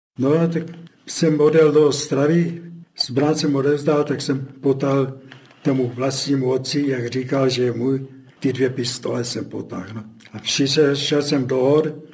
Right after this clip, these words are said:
ještě i s jedným klukem, a že se připojím k té skupině, která je v horách. Nepodařilo se mi to, tak už to bylo celý srpen, září, jsem byl v těch horách jako s ním a on potom odmítl jít na hranice,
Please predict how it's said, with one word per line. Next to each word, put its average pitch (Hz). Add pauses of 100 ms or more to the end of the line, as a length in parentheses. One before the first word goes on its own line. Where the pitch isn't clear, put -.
(180)
ještě 135
i 131
s 127
jedným 131
klukem, 139 (420)
a 120 (420)
že 131
se 135
připojím 139 (460)
k -
té 139
skupině, 139
která 143
je 127
v 117
horách. 120
Nepodařilo 139
se -
mi 139
to, 143 (240)
tak 127
už -
to 135
bylo 123 (320)
celý 135
srpen, 135
září, 135 (260)
jsem 127
byl 131
v 127
těch 131
horách 135
jako 131
s 127
ním 135
a 120 (120)
on 127
potom 139
odmítl 135
jít 131
na 127
hranice, 135